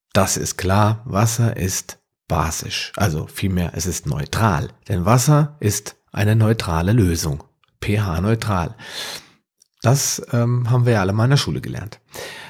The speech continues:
Denn, ähm, schließlich sind wir ja alle basische Wesen. Also, weil alles Leben aus dem Wasser entspringt. Sauer ging eher nicht. Ich glaub, in einem sauren Milieu, da überleben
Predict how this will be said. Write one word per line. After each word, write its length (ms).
Denn, 240
ähm, 420
schließlich 640
sind 380
wir 140
ja 180
alle 440
basische 880
Wesen. 680
Also, 320
weil 160
alles 320
Leben 340
aus 140
dem 100
Wasser 280
entspringt. 640
Sauer 560
ging 240
eher 280
nicht. 360
Ich 180
glaub, 240
in 160
einem 240
sauren 400
Milieu, 400
da 140
überleben 760